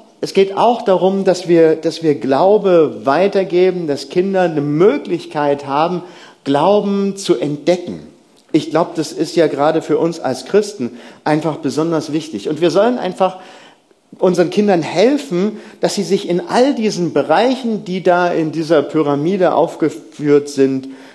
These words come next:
ähm, dass sie sich da entsprechend entwickeln können. Aber als Christen,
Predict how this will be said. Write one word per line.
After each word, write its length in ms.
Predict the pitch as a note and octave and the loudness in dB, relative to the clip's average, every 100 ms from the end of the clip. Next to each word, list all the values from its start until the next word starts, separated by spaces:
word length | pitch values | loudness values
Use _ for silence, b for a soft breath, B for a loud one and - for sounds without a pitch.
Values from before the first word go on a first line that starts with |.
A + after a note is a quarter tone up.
| B | B
ähm, 460 | C3 B2 A#2+ A2+ A#2 | 2 2 2 -2 -4
dass 160 | B2 C3 | -6 -4
sie 80 | |
sich 260 | A2 A#2 - | -8 -8 -4
da 240 | B2 B2+ | 0 0
entsprechend 800 | - A#2 G#2 - B2+ A#2+ A#2+ A#2+ - B B B | -2 -8 -10 -4 -4 -4 -10 -10 -20 B B B
entwickeln 580 | C3 A#2+ C3+ C#3+ C#3 G2 | -6 -2 -2 -2 -2 -4
können. 460 | - E2+ D#2 C#2 C#2 _ _ _ _ _ _ _ _ - B B B B B B B _ _ _ _ _ _ _ _ _ | -8 -12 -12 -14 -20 _ _ _ _ _ _ _ _ -20 B B B B B B B _ _ _ _ _ _ _ _ _
Aber 300 | - F#3 G#3 | -2 0 0
als 240 | D3+ D#3 - | -2 -2 -4
Christen, 840 | - A#3 - - F#3 G#3 A3 - | 0 0 0 -4 -2 -2 -4 -8